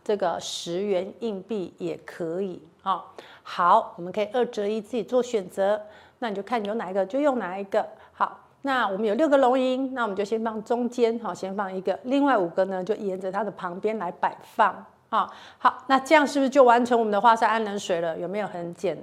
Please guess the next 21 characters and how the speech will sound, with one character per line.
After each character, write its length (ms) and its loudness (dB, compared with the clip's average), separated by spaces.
单？ 400 -4
好， 460 6
接 300 0
下 420 2
来 260 0
呢， 260 -4
我 140 -8
要 180 -2
来 120 -4
进 240 -8
行 180 -12
一 20 -10
个 120 -6
最 360 2
重 320 2
要 180 2
的 120 2
步 320 -2
骤 340 4
咯， 380 6
哈， 260 -2